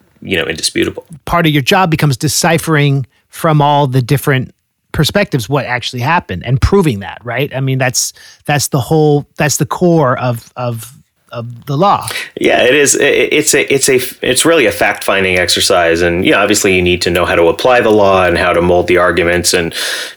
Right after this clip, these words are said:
Speaker 1: be persuasive, write persuasively, speak persuasively. Um, it's, it's, um, litigating is a very different kind of art form from drafting and, you know, negotiating a merger or, you know, something like that. Um, but yeah, it really is about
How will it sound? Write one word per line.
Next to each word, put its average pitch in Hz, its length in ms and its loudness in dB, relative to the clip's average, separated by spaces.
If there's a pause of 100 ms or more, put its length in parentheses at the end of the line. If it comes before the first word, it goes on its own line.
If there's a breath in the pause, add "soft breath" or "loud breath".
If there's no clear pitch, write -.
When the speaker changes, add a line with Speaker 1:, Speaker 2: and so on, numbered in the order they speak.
Speaker 1:
be 101 100 -2
persuasive, 95 720 2
write 101 220 0
persuasively, 95 680 2
speak - 340 -2
persuasively. 92 880 2
Um, 87 400 -2
it's, 95 180 -2
it's, - 220 -2
um, 90 460 0 (300)
litigating 131 480 2
is 92 120 0
a 92 80 0
very 95 180 2
different 87 400 -4 (300)
kind 87 160 -2
of 78 80 -4 (140)
art 90 160 -2
form 82 380 -2
from 78 460 -4 (440)
drafting 82 580 -2
and, 80 300 -10
you 87 100 -2
know, 82 100 -2
negotiating 85 600 0
a 82 40 -2
merger 85 480 0
or, 80 340 0
you 87 120 -6
know, 78 240 -4
something 82 280 -6
like 78 160 -6
that. 87 220 0 (600 loud breath)
Um, 90 500 -2 (160)
but 117 120 2
yeah, 151 120 4
it 98 60 2
really 123 340 4
is 123 120 0
about 87 320 0